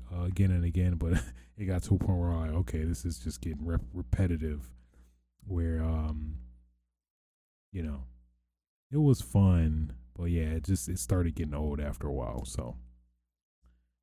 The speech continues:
those are my thoughts on, uh, on Hades. Understand it. I don't think, uh, and I guess, uh, we could throw, uh,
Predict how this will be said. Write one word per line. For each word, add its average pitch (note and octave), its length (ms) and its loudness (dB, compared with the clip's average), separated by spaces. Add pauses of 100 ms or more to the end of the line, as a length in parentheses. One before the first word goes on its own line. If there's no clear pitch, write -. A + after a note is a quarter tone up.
(220)
those A2+ 200 4
are G#2+ 60 8
my F#2+ 160 6
thoughts - 600 -2 (220)
on, E2+ 240 -2
uh, D#2 960 -4
on E2 120 -4
Hades. D2 600 -4 (1200)
Understand A2 540 6
it. G#2 160 6 (400)
I A2+ 60 -4
don't C3 440 6
think, A2+ 320 2
uh, F#2+ 500 6
and G#2+ 100 0
I G#2+ 80 6
guess, - 280 6 (340)
uh, F2 200 -2
we F#2 100 4
could F#2 120 6
throw, F#2 500 6
uh, F2 260 2